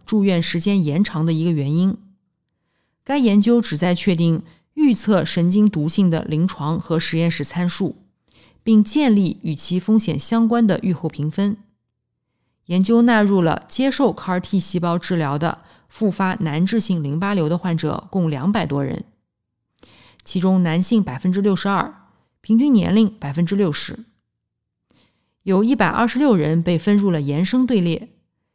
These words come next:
七十八人被分入了内部验证队列。在入院早期获得的临床和实验室值被用于建立了一个多变量的评分系统，以预测随后的神经毒性发展。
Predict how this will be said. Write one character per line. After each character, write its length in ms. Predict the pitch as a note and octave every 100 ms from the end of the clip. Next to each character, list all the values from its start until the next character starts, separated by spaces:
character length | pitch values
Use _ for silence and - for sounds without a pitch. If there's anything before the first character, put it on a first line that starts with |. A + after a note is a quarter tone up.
| _
七 220 | - -
十 100 | A3
八 180 | B3 B3
人 280 | A3 E3 E3+
被 180 | F3 E3+
分 240 | - G3
入 160 | G3 F3+
了 160 | D#3+ G3+
内 180 | G#3+ F#3
部 180 | G3+
验 220 | G#3 A#3+ E3
证 180 | C#3+
队 160 | - D3
列。 200 | D3 - _ _ _ _ _ _ _ _ _ _ _
在 240 | - G3+
入 180 | G#3 A#3
院 160 | G#3+ F3
早 200 | C3+ C#3
期 300 | - A3 A#3
获 220 | A#3 F#3+
得 140 | E3
的 100 | E3+
临 240 | D#3+ D3+ G3
床 300 | - D3 E3
和 180 | E3+ E3+
实 220 | - E3+
验 140 | F#3
室 180 | E3 D3+
值 400 | - C#3+ F3 - - _ _
被 100 | F#3
用 220 | F#3+ F#3
于 160 | D#3+ E3+
建 240 | E3+ F#3+
立 100 | F3+
了 80 | E3
一 180 | D3 D3+
个 200 | F3 D#3+
多 180 | G#3+ A#3
变 180 | A#3 G#3
量 160 | F#3+
的 60 | D#3
评 220 | - E3+
分 120 | A3+
系 200 | A#3 A#3
统， 280 | - - - _ _ _ _ _ _
以 120 | F#3
预 180 | F#3 A3
测 320 | G#3+ G#3+ F3
随 260 | E3+ - D#3+
后 240 | - C4
的 180 | E3+ -
神 240 | - D#3+ F#3
经 160 | A3
毒 140 | G#3 F3+
性 180 | G#3+
发 200 | G3 A3
展。 220 | G#3+ -